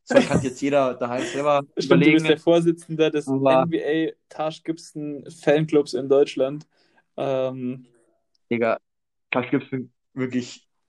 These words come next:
Speaker 1: Boah, Dion Westbrook.
Speaker 2: <laughs>
Speaker 1: Diese Transition.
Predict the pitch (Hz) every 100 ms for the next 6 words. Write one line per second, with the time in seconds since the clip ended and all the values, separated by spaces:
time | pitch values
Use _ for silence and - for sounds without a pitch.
0 | _ _ _ _ _ _ _ _ _ _
1 | - - - - - 156 160 143 147 -
2 | 127 - - - _ _ _ _ _ -
3 | 156 151 160 156 160 - 135